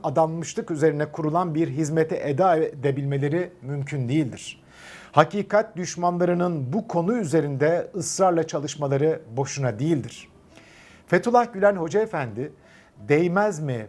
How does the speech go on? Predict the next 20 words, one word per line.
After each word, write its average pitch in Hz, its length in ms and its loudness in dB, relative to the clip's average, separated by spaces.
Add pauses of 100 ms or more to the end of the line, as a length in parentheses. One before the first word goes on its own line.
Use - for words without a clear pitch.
(140)
başlıklı 143 720 0
bam 185 180 4
telinde 131 500 -6 (340)
bir 185 220 0
soruya 175 480 2
verdiği 156 460 0
cevap 160 300 2
içerisinde 160 720 0 (240)
bu 196 160 0
konu 196 220 4
hakkında 165 640 2
önemli 160 520 -2
tespitlerde 139 680 0
bulunmaktadır. 107 720 -8 (600)
O 190 280 8
benim 180 360 -2
vatanıma 170 600 -2
canım 160 320 0
kurban 156 460 2
olsun. 165 420 -6